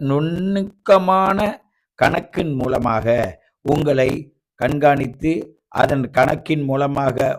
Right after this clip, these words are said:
உங்களுடைய வண்ணங்களையும் எண்ணங்களையும் இணைத்து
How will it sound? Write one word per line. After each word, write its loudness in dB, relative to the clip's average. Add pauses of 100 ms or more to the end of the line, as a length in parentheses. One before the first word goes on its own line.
(120)
உங்களுடைய -2 (380)
வண்ணங்களையும் 0 (300)
எண்ணங்களையும் 0 (240)
இணைத்து -2